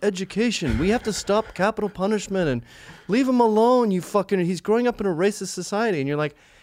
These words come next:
"Isn't it worse to eat a family than, uh, to kick a puppy in the head? Like, what's the matter with shooting?"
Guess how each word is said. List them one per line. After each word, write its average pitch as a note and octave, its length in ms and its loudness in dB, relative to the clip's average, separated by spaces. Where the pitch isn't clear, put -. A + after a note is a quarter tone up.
"Isn't D4+ 240 0
it F4 100 4
worse A3+ 300 4
to - 160 -4
eat G3+ 160 2
a G3+ 60 2
family G3+ 580 0
than, F3+ 560 0
uh, D3 340 2
to E3 140 -2
kick - 400 -6
a F3+ 80 -2
puppy G3 380 -2
in F#3+ 80 0
the F3 80 -2
head? F3 260 0
Like, F#3+ 160 -2
what's C#4+ 160 0
the D#4 80 -4
matter D4 240 4
with A#3 120 0
shooting?" A#3+ 280 -4